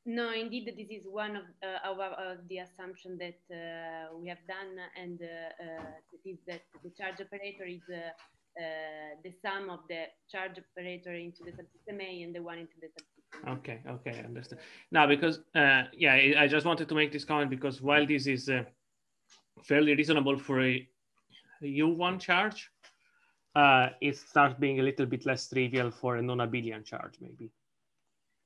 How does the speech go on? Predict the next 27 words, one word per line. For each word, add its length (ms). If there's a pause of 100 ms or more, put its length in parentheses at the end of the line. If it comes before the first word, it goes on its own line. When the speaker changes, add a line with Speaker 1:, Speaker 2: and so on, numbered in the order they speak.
(140)
Speaker 1:
Uh, 140
yes, 380
indeed, 340
uh, 800
for 100
the 80
non-abelian 500
charge, 280 (280)
we 240
have, 220
uh, 300 (120)
tried 360
to 80
do 200
the, 120 (220)
um, 440
to 100
study 320
the 100
S 140
U 60
two 140 (100)
case, 460 (880)
but, 240 (100)
uh, 920 (180)
um, 460 (1200)
yes, 220